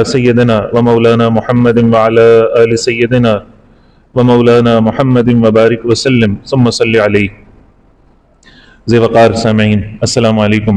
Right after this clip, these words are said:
ورحمة الله وبركاته. آپ کے سامنے سورۃ المؤمنون آیت نمبر ایک سو پندرہ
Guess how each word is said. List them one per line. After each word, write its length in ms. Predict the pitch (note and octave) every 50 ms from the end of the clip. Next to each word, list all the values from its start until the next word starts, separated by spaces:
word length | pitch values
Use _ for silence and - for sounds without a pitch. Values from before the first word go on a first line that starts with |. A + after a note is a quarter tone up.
| F#2+ G2
ورحمة 280 | G#2 G2+ - A2 G#2 -
الله 220 | G#2 G#2 G#2 G#2 G#2 G#2+ G#2
وبركاته. 480 | G2 G2 G2 F#2 - G2 F#2+ - - - _ _ _ _ _ _ _ - - _ _ _ _ _ _ _ - - - - - - - - - - _ _ _ _ _ _ _ _ _ _ _ _ _ _ _ _ _ - - - - _ _ _ _ _ _ _ _ _ _ _ _ _ _ _ _ _ -
آپ 180 | G#2+ A2 - -
کے 80 | B2+
سامنے 440 | A2 G2+ B2 B2+ C3 C3 A#2+ A2+ A#2 - - - - - - _
سورۃ 320 | - - B2 A#2 A#2+ - -
المؤمنون 640 | A#2 A2+ A#2 A#2+ - A#2 A#2 A#2 A#2+ A#2+ B2 A2+
آیت 220 | G#2+ A2 A2 G#2+
نمبر 300 | A#2 A2 A2 A2 A2+ A#2 A2+ - - - - - - - _ _ _ _ _ _
ایک 180 | - A#2 A#2 -
سو 120 | - B2+
پندرہ 360 | A2 A#2 A#2 A2+ A2+ A#2+ B2